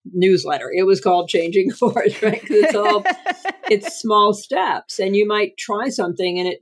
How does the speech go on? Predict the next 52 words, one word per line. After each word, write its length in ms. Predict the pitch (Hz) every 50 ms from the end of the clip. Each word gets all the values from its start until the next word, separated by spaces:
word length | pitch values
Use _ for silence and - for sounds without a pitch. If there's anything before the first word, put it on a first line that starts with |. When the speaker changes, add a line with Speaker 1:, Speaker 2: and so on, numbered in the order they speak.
| _
Speaker 1:
doesn't 380 | 196 180 170 170 208 190 - -
work 200 | 175 165 165 -
out. 240 | 240 285 285 247 -
And 60 | 185
then 120 | 196 190
you 120 | 196 202 196
kind 140 | 214 196 190
of 80 | 170 - -
course 240 | - 180 175 170 -
correct, 340 | - - 185 165 165 165 -
but 120 | - -
now 160 | 240 254 262
you 220 | 254 254 240 233 233
know 480 | 254 349 403 285 - - - - - - _ _ _ _ _
that 140 | 185 175 208
that 220 | 196 175 - 202 175
wasn't 280 | 180 - - 185 175
the 60 | 165
Speaker 2:
Mm. 40 | 165
Speaker 1:
direction 340 | 170 160 160 - - 170 165
you 100 | 170 -
wanted 220 | - - 165 170 165
to 80 | -
go. 120 | - - - - _ _ _ _ _ -
You 60 | 214
know, 120 | 240 240 233
as 80 | 233 247
I 140 | 190 233
was 100 | 269 294
in 60 | 302 269
my 120 | 233 214
corporate 360 | 208 - 262 262 - 247 -
job, 320 | - 175 160 160 170 170 - -
I, 200 | 180 185 185 - -
I 100 | 196 202
came 240 | 196 233 226 202 196
up 280 | 190 185 185 - - _ -
with 160 | 190 180 180
a 180 | 175 175 175 -
line 320 | 175 180 175 175 180 185 185
of, 220 | 180 180 175 170
uh, 180 | 196 190 180 185
greeting 340 | - 196 233 - 427 349 -
cards 280 | - - - - 156 -
that 100 | 175 165
I 100 | 160 160 143
drew 240 | 131 180 202 233 262
myself, 720 | 247 233 240 226 220 - 214 208 214 208 208 202 208 202 185
and 100 | 160 160
I 40 |
had 180 | 151 190 214 220
'em 140 | 214 208